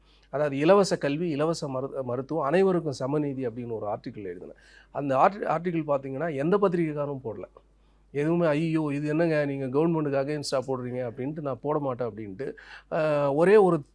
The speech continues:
தினகரன் மட்டும் போட்டான், போட்டாங்கன்னு நினைக்கிறேன். So, அந்த ஆர்டிக்கிள் கூட என்கிட்ட இருக்கு. So, அந்த கத்தி படத்தை நான் போய் பார்க்குறேன்.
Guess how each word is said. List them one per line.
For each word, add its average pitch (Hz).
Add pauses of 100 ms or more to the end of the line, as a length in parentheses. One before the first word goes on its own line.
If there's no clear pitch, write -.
(160)
தினகரன் 196
மட்டும் 156
போட்டான், 131 (140)
போட்டாங்கன்னு 127
நினைக்கிறேன். 101 (360)
So, 180
அந்த 156
ஆர்டிக்கிள் 160
கூட 151
என்கிட்ட 127
இருக்கு. 117 (260)
So, 143
அந்த 156
கத்தி 208
படத்தை 226
நான் 196
போய் 160
பார்க்குறேன். 143